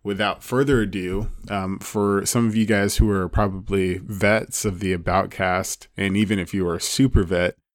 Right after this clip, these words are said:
of the, um, Off the Top podcast, which was the original joint, um, you can already tell that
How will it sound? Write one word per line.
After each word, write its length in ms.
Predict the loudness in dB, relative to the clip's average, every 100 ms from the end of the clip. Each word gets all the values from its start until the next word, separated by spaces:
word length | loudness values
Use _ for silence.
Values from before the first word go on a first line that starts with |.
| _ _
of 320 | -2 -2 0
the, 260 | -2 0 0
um, 320 | -2 -6 -8 -4
Off 180 | -4 -4
the 60 |
Top 340 | -4 -2 -2 -2
podcast, 600 | -4 -2 -4 -4 -4 -6
which 140 | -6
was 180 | -6 -4
the 120 | -4
original 460 | 0 0 2 0 0
joint, 340 | 0 -2 -2 -8 _ _ _
um, 440 | -2 0 0 -2 -4
you 180 | 0 2
can 140 | 4 4
already 240 | 4 2
tell 280 | 2 2 2
that 420 | 2 0 0 -2